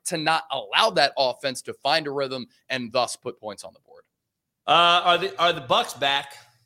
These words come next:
Speaker 1: Oh, I never counted it out. How could you count Tom Brady out? I've said all along, he's not playing bad football and hasn't been playing bad football. The offensive line has been in shambles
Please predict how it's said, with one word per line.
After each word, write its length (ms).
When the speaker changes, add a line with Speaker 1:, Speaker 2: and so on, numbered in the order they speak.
Speaker 1:
Oh, 140
I 100
never 220
counted 320
it 100
out. 320
How 140
could 180
you 80
count 320
Tom 240
Brady 300
out? 240
I've 140
said 180
all 200
along, 340
he's 240
not 220
playing 320
bad 260
football 320
and 80
hasn't 300
been 100
playing 280
bad 260
football. 340
The 140
offensive 500
line 220
has 100
been 160
in 80
shambles 640